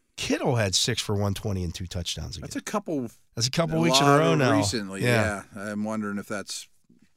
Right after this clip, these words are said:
Speaker 2: eh, did you miss the train, or if you jump on, can you still m-, make that work?
Speaker 1: Uh, Jerry Jeudy, six for one seventeen,
Speaker 2: Kittle's
Speaker 1: but did not
Speaker 2: scoring,
Speaker 1: score.
Speaker 2: too.
Speaker 1: He's
Speaker 2: He's got,
Speaker 1: scoring.
Speaker 2: he's, like,
Speaker 1: Yeah.
Speaker 2: four touchdowns the last two weeks. Who was that,
Speaker 1: Devontae,
Speaker 2: Jeudy?
Speaker 1: yeah, Jeudy had six for one seventeen.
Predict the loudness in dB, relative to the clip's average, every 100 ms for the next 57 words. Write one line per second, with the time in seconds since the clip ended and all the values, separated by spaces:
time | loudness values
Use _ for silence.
0 | _ -18 -12 -10 -10 -14 -14 -8 -4 -2
1 | -2 -4 -4 -2 -2 -4 -4 -4 -6 -10
2 | -10 -8 -6 -4 -4 -4 -4 -6 -8 -8
3 | -8 -8 -6 -8 -8 -10 -10 -10 -10 -14
4 | -16 -20 _ -4 0 0 0 2 2 2
5 | 2 2 2 0 0 -2 -2 0 0 0
6 | 0 -2 -2 -2 -2 -2 -2 -2 -6 -8
7 | -6 -6 -2 0 0 -2 -4 -6 -10 -16
8 | -14 -12 -6 -4 -4 -6 -10 -12 -14 -16
9 | -16 -14 -14 -16 _ _ _ _ 0 4
10 | 4 4 4 4 2 0 0 0 2 2
11 | 2 2 2 0 0 0 2 2 0 -4
12 | -6 -8 -6